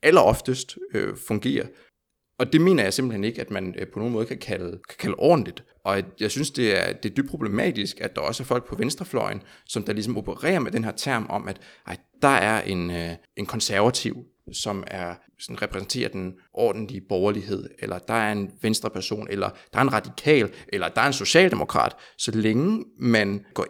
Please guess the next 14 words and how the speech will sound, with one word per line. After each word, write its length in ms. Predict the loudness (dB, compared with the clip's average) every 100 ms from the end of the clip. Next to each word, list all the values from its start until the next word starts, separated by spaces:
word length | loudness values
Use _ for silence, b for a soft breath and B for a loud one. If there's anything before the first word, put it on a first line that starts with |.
| 0
ind 180 | 0
for 240 | 0 2 2
en 180 | 2 -4
kapitalistisk 800 | -4 -6 -4 -4 -4 -6 -6
markedsøkonomi, 800 | -6 -4 -4 -4 -6 -8 -10 -12 -14 _
så 140 | -10 -6
kan 120 | -2
man 100 | -2
efter 180 | -2 -4
min 260 | -4 -4 0
bedste 260 | 2 2 0
overbevisning 600 | -6 -4 -4 -4 -8 -10 -4
ikke 300 | -4 -4 -18 -2
være 300 | 0 0